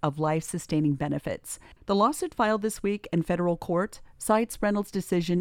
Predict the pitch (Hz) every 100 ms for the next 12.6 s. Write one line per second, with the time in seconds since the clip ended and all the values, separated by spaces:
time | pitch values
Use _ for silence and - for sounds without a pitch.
0 | - 170 170 190 220 - 214 214 220 214
1 | 185 170 - 175 160 170 165 127 - -
2 | - - - 185 - 254 - 202 190 185
3 | 190 196 - 160 151 - 175 185 202 208
4 | - 180 160 160 - - 170 175 160 -
5 | 165 160 - 143 147 - 143 - - 151
6 | 147 147 - 139 - - - - - _
7 | _ - 180 - 175 165 151 - - 175
8 | 170 160 - 170 233 202 - 143 127 -
9 | - 135 - - 139 131 - 117 - -
10 | - - - 220 - 254 247 208 220 254
11 | 262 226 214 - 190 - 185 190 180 165
12 | 175 - 202 180 - -